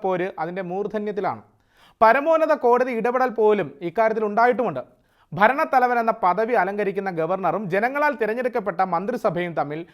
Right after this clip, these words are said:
സൗഹൃദത്തോടും പരസ്പര വിശ്വാസത്തോടും കൂടി വർത്തിക്കേണ്ടതാണ്. അല്ലെങ്കിൽ അത്തരത്തിലുള്ള സാഹചര്യമാണ് ജനാധിപത്യ വ്യവസ്ഥയിൽ അത്യന്താപേക്ഷിതമാണെന്നും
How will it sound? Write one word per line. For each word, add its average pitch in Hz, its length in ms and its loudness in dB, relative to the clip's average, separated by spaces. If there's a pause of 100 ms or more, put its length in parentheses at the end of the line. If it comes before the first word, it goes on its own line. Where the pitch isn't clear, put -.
(320)
സൗഹൃദത്തോടും 262 840 4
പരസ്പര 240 400 -2
വിശ്വാസത്തോടും 226 540 -4
കൂടി 202 200 0
വർത്തിക്കേണ്ടതാണ്. 190 680 -4 (360)
അല്ലെങ്കിൽ 240 300 2
അത്തരത്തിലുള്ള 269 440 -2
സാഹചര്യമാണ് 208 560 -2
ജനാധിപത്യ 214 540 -2
വ്യവസ്ഥയിൽ 196 360 -2 (120)
അത്യന്താപേക്ഷിതമാണെന്നും 202 960 -4